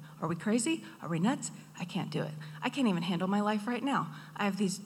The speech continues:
two really close together kids. What are we doing? I can't do this." So that year, it actually, the fear kind of settled in and it shut us down.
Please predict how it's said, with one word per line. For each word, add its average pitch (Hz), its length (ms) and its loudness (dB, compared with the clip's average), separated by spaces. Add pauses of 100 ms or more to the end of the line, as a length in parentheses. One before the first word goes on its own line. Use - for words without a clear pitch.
two 247 220 2
really 233 320 6
close 233 300 2
together 208 340 0
kids. 202 360 -2 (540)
What 240 300 6 (120)
are 190 100 4
we 185 160 6
doing? 190 420 2 (240)
I 175 80 -4
can't - 520 -8 (360)
do 170 140 -4
this." - 420 -10 (1400)
So 226 240 4
that 208 300 2
year, 226 400 2 (960)
it 220 120 2
actually, 233 560 2 (180)
the 202 120 0
fear 208 360 4
kind 190 260 -2
of 156 120 0 (420)
settled 185 420 2
in 170 360 4
and 185 160 0
it - 100 -4 (120)
shut 202 340 0
us 180 200 0
down. - 360 -6